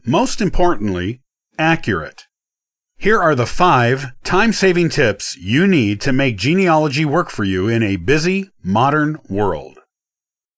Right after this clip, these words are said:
Number one, work on only one branch at a time. It can be tempting to do searches on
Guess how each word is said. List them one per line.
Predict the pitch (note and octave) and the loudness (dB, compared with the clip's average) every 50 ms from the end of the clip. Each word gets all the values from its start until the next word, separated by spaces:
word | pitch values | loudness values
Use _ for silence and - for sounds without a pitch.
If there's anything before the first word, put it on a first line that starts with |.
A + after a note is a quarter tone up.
| _ _ _ _ - | _ _ _ _ -4
Number | G2+ G#2 B2+ D#3+ G#3+ A#3+ A#3 | -2 0 2 2 2 2 2
one, | G#3 F3 D3 B2+ G2+ F2 C#2 B1 - - - - - - - _ - | 2 2 2 2 0 -2 -4 -10 -18 -20 -20 -20 -20 -20 -20 _ 0
work | - F#3 A3 G#3+ - | 2 4 4 4 4
on | F#3+ E3 D3 D3 - - | 4 2 2 2 0 0
only | G3 A3+ A3+ F#3+ D3+ C3+ C3+ C#3 D3+ | 0 2 2 2 2 2 2 0 0
one | C#3+ - F#2 G#2 A#2+ C#3+ F3+ G3+ F3 | -2 -4 0 2 2 4 4 2 2
branch | D#3 E3+ E3+ C#3+ A#2+ A#2+ C3 D3+ - - - - - - | 2 2 2 2 2 0 -2 -2 -4 -6 -8 -8 -8 -6
at | - B2 C3+ | -2 -2 -2
a | D3+ | -2
time. | D3 - D#3 D#3 F#3+ G#3 F3 - - - _ _ _ _ _ _ _ _ _ _ _ _ _ _ - - - - - | 0 0 0 0 0 0 -2 -6 -10 -16 _ _ _ _ _ _ _ _ _ _ _ _ _ _ -20 -20 -16 -6 -4
It | E3+ D#3+ | -2 0
can | F#3 E3 | 2 2
be | D#3 C#3 | 0 0
tempting | - - E3+ E3+ - - C3+ A#2 G#2+ G#2 | 0 2 2 2 2 2 0 0 0 0
to | - B2 | 0 0
do | A#2 B2+ B2 | 2 2 2
searches | A2+ - - - D#3+ D#3 - - A#2 G#2 G2+ G2+ G2 - | 0 0 0 0 0 0 0 0 0 0 0 -2 -4 -6
on | - A#2+ A#2 A#2 A#2 | -4 -2 -2 -2 -2